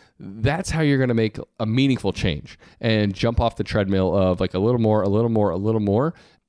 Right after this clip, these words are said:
And I think probably Matt and I would both admit that for us, this is difficult too, right? You kind of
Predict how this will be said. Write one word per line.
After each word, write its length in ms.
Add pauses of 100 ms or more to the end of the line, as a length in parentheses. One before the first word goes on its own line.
(140)
And 280
I 180
think 320
probably 240
Matt 300
and 120
I 120
would 180
both 180
admit 300
that 140
for 180
us, 320
this 240
is 100
difficult 360
too, 340
right? 240
You 160
kind 220
of 120